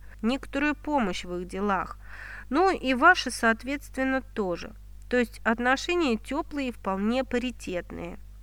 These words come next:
Вы, насколько я знаю, в дело пока не посвящены, так что отдыхайте по полной программе, которую наметили. Если что, могу помочь и в этом вопросе.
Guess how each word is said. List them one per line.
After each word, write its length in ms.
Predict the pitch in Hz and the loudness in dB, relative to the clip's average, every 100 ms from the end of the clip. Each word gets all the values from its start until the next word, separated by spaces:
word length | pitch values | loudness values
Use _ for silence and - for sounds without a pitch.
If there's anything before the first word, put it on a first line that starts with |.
| - - - - - | -16 -16 -18 -18 -10
Вы, 160 | 214 330 | -2 4
насколько 540 | 370 277 - 208 - | 6 4 4 -2 -2
я 240 | 208 208 226 | 0 4 4
знаю, 380 | 220 208 180 - - - - 220 | 4 2 0 -4 -14 -14 -8 -2
в 60 | |
дело 240 | 220 294 311 | 2 2 4
пока 360 | 285 269 277 | 2 4 4
не 140 | 277 262 | 4 2
посвящены, 920 | 285 - 277 302 - 302 262 185 - - - - - | -2 -2 -2 -2 0 2 2 0 -4 -12 -14 -6 4
так 220 | 311 - | 4 4
что 380 | - 262 262 240 | -4 0 0 0
отдыхайте 720 | 233 196 185 214 330 359 - | -2 -2 -2 2 6 6 4
по 160 | 277 294 | 2 2
полной 340 | 294 285 262 | 2 2 2
программе, 640 | 247 254 247 240 240 233 220 | 2 0 2 6 6 6 0
которую 500 | 220 214 214 214 214 | -2 -2 -2 0 0
наметили. 720 | 214 214 202 196 175 196 196 - - - | 2 2 -2 -4 -8 -8 -10 -14 -14 0
Если 340 | 254 - 247 | 2 2 0
что, 340 | 226 - 320 | -2 0 4
могу 320 | 370 240 214 285 | 6 6 4 0
помочь 480 | 262 220 233 233 254 | 2 4 2 0 -4
и 20 | |
в 100 | 208 | -4
этом 300 | 180 - 180 | -4 -6 -4
вопросе. 680 | 185 185 - 170 165 - | -4 -4 -6 -6 -6 -12